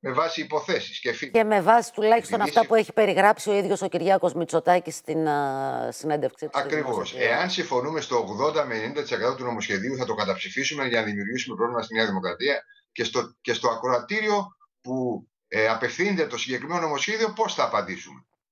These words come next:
Speaker 1: Πώς θα δικαιολογήσουμε την, τον οπορτουνισμό μας; Αυτό φαίνεται ότι πριτάνευσε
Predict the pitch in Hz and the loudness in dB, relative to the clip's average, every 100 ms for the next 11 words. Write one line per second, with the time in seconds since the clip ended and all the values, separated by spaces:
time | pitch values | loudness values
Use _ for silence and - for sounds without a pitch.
0 | _ 170 185 185 156 160 151 135 131 123 | _ -4 -2 -2 -2 -2 0 -2 -6 -6
1 | 107 92 - _ _ 117 113 104 117 107 | -4 -6 -8 _ _ -6 -6 -4 -2 -2
2 | 104 98 101 87 90 76 65 - _ _ | -4 -6 -6 -4 -4 -4 -8 -14 _ _
3 | 107 - 180 170 143 123 110 101 104 98 | -4 0 -2 0 -2 -2 -4 -4 -6 0
4 | 110 98 92 - 73 | 0 0 -4 -8 -12